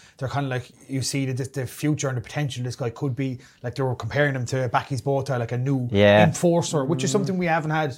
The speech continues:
Speaker 2: Yeah.
Speaker 1: I don't think ever or in a very long
Speaker 3: No.
Speaker 1: time. But something I'd love to see in the suggestion, I'd love to see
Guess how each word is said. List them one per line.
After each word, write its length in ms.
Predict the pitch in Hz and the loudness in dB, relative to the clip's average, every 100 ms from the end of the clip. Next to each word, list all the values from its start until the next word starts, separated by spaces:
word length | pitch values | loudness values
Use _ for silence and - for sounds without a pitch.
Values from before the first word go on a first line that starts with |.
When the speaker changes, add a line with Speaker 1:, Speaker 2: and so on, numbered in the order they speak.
| - | 2
Speaker 2:
Yeah. 240 | 107 107 | 6 8
Speaker 1:
I 20 | |
don't 100 | 107 | 6
think 140 | 120 117 - | 0 -12 -6
ever 240 | 160 240 | 0 2
or 160 | 190 143 | 2 0
in 80 | 127 | -2
a 80 | - - _ | -8 -18 _
very 240 | 151 175 139 | 0 2 4
long 180 | 139 131 | 2 2
Speaker 3:
No. 60 | |
Speaker 1:
time. 220 | 127 170 156 | 0 2 0
But 120 | 127 - - | -4 -10 2
something 260 | 233 220 | 2 6
I'd 140 | 208 196 | 4 6
love 140 | 202 | 4
to 60 | - | 4
see 80 | 180 | 0
in 40 | |
the 40 | 165 | 0
suggestion, 320 | 156 156 143 | 0 -2 -2
I'd 80 | 127 | -2
love 300 | 147 170 123 | 2 0 -2
to 100 | 147 | -6
see 460 | - 147 139 131 | 0 0 0 -4